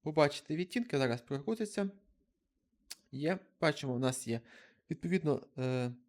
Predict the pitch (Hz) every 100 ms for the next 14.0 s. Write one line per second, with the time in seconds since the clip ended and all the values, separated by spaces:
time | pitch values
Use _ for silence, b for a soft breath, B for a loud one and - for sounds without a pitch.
0 | _ _ _ - - 160 151 131 147 -
1 | 320 285 - 135 135 _ _ _ b b
2 | b _ 208 196 196 202 - 190 190 156
3 | - 147 156 151 143 - - - 156 190
4 | 226 - _ _ _ 147 170 185 - 127
5 | 139 143 151 202 196 135 156 160 - 139
6 | 139 156 - 135 143 - 107 - B B
7 | B B - 165 - 143 135 143 - 143
8 | 147 143 131 131 143 143 135 143 - 156
9 | 185 277 220 196 139 139 135 131 123 113
10 | - _ _ _ 131 131 120 - 110 -
11 | _ _ _ _ _ _ _ - - -
12 | - 165 120 127 117 117 - - 110 117
13 | 139 151 - 110 107 - 127 131 120 113